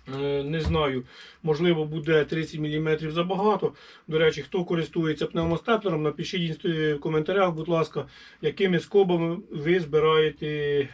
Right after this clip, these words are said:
рамочки. Зараз я попробую тридцятою скобою вдарити, друзі, і побачимо, що з цього получиться. Для початку давайте зберемо рамочки. Е, для зборки, друзі, пневмостеплером,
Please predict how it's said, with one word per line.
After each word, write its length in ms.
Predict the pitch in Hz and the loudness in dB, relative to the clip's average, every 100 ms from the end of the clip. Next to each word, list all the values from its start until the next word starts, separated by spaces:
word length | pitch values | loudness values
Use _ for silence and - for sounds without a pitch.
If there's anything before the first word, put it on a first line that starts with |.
| - | -2
рамочки. 580 | 151 143 131 - 131 - - - | 0 0 -4 -10 -14 -16 -20 -10
Зараз 320 | 165 175 156 | 0 2 2
я 80 | 160 | 2
попробую 720 | 147 156 170 160 156 143 135 120 - - 190 - _ - | -2 -2 -2 -2 -4 -4 -6 -8 -12 -6 -6 -8 _ -8
тридцятою 680 | 165 147 175 151 156 143 | -6 0 2 2 -2 -6
скобою 580 | 139 160 151 156 143 127 - - - _ | -6 -8 -2 0 0 -2 -8 -20 -20 _
вдарити, 500 | 160 175 208 196 175 | -4 2 4 4 -2
друзі, 460 | 160 165 165 143 139 131 - _ - 180 | -4 -2 -2 -4 -6 -8 -16 _ -16 -8
і 140 | 185 | -6
побачимо, 640 | 175 151 165 170 170 135 127 | -4 -2 0 0 -2 -8 -10
що 360 | - - 165 165 | -16 -6 -4 -2
з 60 | 151 | -4
цього 380 | 151 131 147 | -4 -2 -2
получиться. 720 | 147 151 151 151 131 127 - 123 - - - - - - | -4 -4 -4 -4 -8 -12 -12 -14 -14 -20 -20 -20 -20 -8
Для 120 | 151 | -6
початку 460 | - - 165 151 143 | -4 -2 -2 -2 -2
давайте 400 | 143 147 139 139 | 0 2 0 -4
зберемо 520 | 131 143 143 139 131 - - | -4 0 0 0 -6 -10 -8
рамочки. 600 | 208 220 214 175 - 147 - - - - - | 0 2 2 -2 -6 -10 -10 -16 -20 -18 -4
Е, 300 | 147 147 143 | 2 4 2
для 280 | 151 170 160 | 0 -2 -2
зборки, 500 | 156 196 202 175 170 | -2 0 0 0 -6
друзі, 600 | 160 175 160 160 160 147 | -4 -4 -2 -4 -6 -6
пневмостеплером, 1080 | 190 180 175 156 226 208 - 196 180 175 214 | -4 -2 -2 -2 0 0 -2 -4 -2 -2 -4